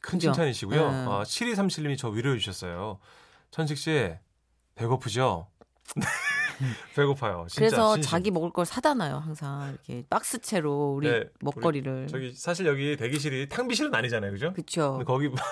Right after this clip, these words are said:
Speaker 1: 쟁여놨어.
Speaker 2: 뭐가 많아.
Speaker 1: 아니,
Speaker 2: 잔치국수도 있어.
Speaker 1: 김현철 형님이 자꾸 제 거 뚜껑 라면 그거 자꾸 먹으라 그러더라고요.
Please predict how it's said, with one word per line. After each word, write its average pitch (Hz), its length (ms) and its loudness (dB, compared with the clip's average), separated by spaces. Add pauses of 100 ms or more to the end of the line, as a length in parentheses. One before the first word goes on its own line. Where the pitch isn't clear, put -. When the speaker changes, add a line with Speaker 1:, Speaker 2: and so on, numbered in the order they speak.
(460)
Speaker 1:
쟁여놨어. 180 540 4
Speaker 2:
뭐가 156 180 0
많아. 151 580 0
Speaker 1:
아니, - 340 -16
Speaker 2:
잔치국수도 226 560 4
있어. 143 380 -2
Speaker 1:
김현철 254 640 2
형님이 208 380 2
자꾸 180 340 2
제 170 140 2
거 165 200 4
뚜껑 233 500 4
라면 160 260 2
그거 143 180 2
자꾸 135 240 -2
먹으라 127 260 4
그러더라고요. 110 480 0